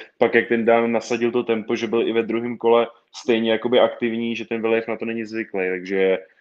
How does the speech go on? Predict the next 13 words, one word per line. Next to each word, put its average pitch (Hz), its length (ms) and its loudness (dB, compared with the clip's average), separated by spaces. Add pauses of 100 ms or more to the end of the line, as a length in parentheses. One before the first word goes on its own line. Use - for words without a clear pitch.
(160)
potom, 104 280 -6
potom 104 400 -4
vyčich 104 500 -2
a 101 140 2
už 92 200 -4
se 110 120 -8
ho, 104 160 0
už - 120 -8
se - 60 -6
pohlídala, 104 520 2 (120)
krásně 113 420 2
ho 113 100 -6
uškrtil 104 800 -8